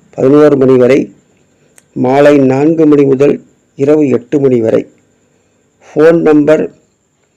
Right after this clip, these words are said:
ஒன்பது நான்கு நான்கு மூன்று எட்டு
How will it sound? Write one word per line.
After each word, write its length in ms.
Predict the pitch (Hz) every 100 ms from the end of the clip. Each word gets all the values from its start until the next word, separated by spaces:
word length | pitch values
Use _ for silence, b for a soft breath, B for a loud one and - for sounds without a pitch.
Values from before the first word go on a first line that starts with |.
| _ _ _ _ _ _ _ _ _
ஒன்பது 640 | - 147 160 131 165 180 - _ -
நான்கு 460 | 131 139 156 156
நான்கு 680 | 165 151 147 147 143 165 - _ _
மூன்று 480 | 131 131 160 151 165
எட்டு 500 | 131 123 - 151 262